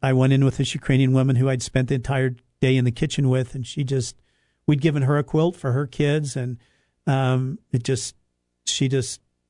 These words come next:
became emotional, and it was super moving for her. And we'd done that a couple of days before, and she went in and would just go up to these mothers and these kids and say, "American," she would say, "Amerikanische Mamas,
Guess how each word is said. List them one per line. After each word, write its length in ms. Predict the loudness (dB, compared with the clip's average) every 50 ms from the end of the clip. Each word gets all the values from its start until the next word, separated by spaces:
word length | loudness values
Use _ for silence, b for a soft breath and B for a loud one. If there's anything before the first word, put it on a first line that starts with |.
| _ _ -2
became 320 | -2 -2 0 0 2 2
emotional, 600 | 2 4 4 4 2 2 0 0 0 0 2 2 0
and 80 | 0
it 80 | -2 -4
was 120 | -6 -6
super 280 | -4 -4 -4 -2 -2 0
moving 300 | 0 2 2 2 0 -2
for 160 | -2 -2 -2
her. 260 | 0 2 2 2 2
And 100 | 0 0 0
we'd 160 | -2 -2 0
done 180 | 0 0 0 0
that 180 | 0 -2 -4
a 60 | -10
couple 220 | -12 -8 -4 -2 0
of 40 | 0
days 180 | 0 -2 -2
before, 460 | -6 -10 -8 -4 -2 0 0 0 -2 -4 b b b b b b b b b
and 100 | 0 0
she 140 | 2 2 2
went 200 | 4 4 4 4
in 160 | 4 4 4
and 180 | 2 2 2 0
would 140 | -2 -2 -2
just 260 | -4 -4 -4 -6 -4
go 160 | -2 0 0
up 120 | 0 0 -2
to 80 | -2 -2
these 180 | -2 0 0
mothers 440 | 0 0 0 0 0 -2 -2 -2 -2
and 220 | -2 -2 -2 -4 b b b b b b b b
these 180 | 0 0 -2
kids 440 | -2 -2 0 0 0 0 -2 -4 -6
and 140 | -4 -4 -4
say, 360 | -4 -4 -4 -4 -4 -4 -4 -6 -10 _ _ _ _
"American," 720 | -2 0 2 2 2 2 0 -2 0 0 0 0 0 -2 -4 b b b b b b b b _ _ _ _ _
she 160 | -2 0 0
would 100 | 0 0
say, 180 | 0 2 2
"Amerikanische 680 | 4 4 4 2 2 0 0 2 2 4 4 2 2 2
Mamas, 560 | 2 2 2 2 2 2 2 0 -2 -4 -10